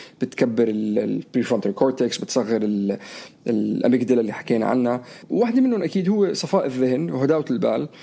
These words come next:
اللي هي بتساعد على ارتفاع مستوى المزاج، وبالتالي لما يكون مزاجك ظابط، بتقدر تشتغل شغلك من غير ما تماطل.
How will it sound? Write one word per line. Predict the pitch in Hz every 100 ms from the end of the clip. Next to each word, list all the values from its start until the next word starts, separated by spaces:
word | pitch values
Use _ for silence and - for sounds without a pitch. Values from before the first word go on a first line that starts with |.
| - - -
اللي | 135 202
هي | 208
بتساعد | 196 - 185 127 113
على | 110 110 113
ارتفاع | 120 120 127 110 -
مستوى | 120 - 113
المزاج، | 110 104 110 110 147 -
وبالتالي | 147 151 196 180 208 202 - - - - _ 160
لما | 165 147
يكون | - 156
مزاجك | 131 131 143 113
ظابط، | 113 123 143 156
بتقدر | - 160 135
تشتغل | - 143 127
شغلك | 151 135
من | 120
غير | 131
ما | 117
تماطل. | 110 110 98